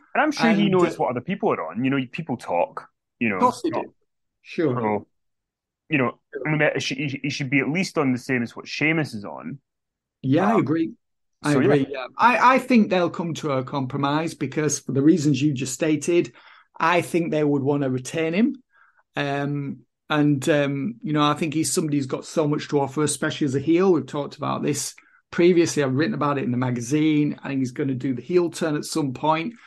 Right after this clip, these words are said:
Speaker 2: And I think there's, you know, there's a lot of value in him as a villain. So,
Speaker 1: Yeah.
Speaker 2: yeah, I, hopefully they'll reach a, an agreement at some point.
Speaker 1: Um, elsewhere on SmackDown, obviously we had the,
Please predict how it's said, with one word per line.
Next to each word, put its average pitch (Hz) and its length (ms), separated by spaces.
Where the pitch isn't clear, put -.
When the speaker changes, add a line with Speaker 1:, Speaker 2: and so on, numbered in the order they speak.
Speaker 2:
And 147 160
I 143 40
think 151 320
there's, 147 400
you 160 140
know, 143 120
there's 135 180
a 143 80
lot 147 280
of 139 160
value 156 460
in 143 140
him 147 380
as 139 240
a 135 40
villain. 143 480
So, - 200
Speaker 1:
Yeah. 147 80
Speaker 2:
yeah, 135 160
I, 156 180
hopefully 185 400
they'll 139 160
reach 135 300
a, 123 260
an 143 120
agreement 127 440
at - 80
some 127 260
point. - 280
Speaker 1:
Um, 151 400
elsewhere 190 420
on 156 120
SmackDown, 147 520
obviously 139 300
we 131 80
had 123 240
the, 113 400